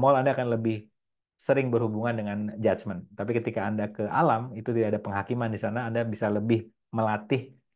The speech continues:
mud-, lebih mudah untuk melatih kebersatuan atau, atau kemungkinan Anda.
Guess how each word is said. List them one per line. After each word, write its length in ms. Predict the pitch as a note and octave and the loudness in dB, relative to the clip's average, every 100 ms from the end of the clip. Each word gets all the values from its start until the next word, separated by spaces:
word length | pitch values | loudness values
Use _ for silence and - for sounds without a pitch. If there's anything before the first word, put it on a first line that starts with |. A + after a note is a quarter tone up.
| _ - | _ -4
mud-, 240 | A#2 A#2+ B2+ | -2 -2 0
lebih 160 | A#2 A#2+ | 2 4
mudah 160 | C3 D3 A#2 | 6 4 4
untuk 100 | A2+ | -2
melatih 260 | G#2+ A#2 A2+ | -2 -4 -4
kebersatuan 640 | A2 G#2+ A2 G2+ G#2+ G2+ | -2 -2 -4 -4 -6 -6
atau, 120 | G2+ F#2+ | -8 -8
atau 120 | G#2 | -6
kemungkinan 380 | G#2+ G#2 G2+ G2 | -2 0 -2 -4
Anda. 240 | G2 - | -10 -12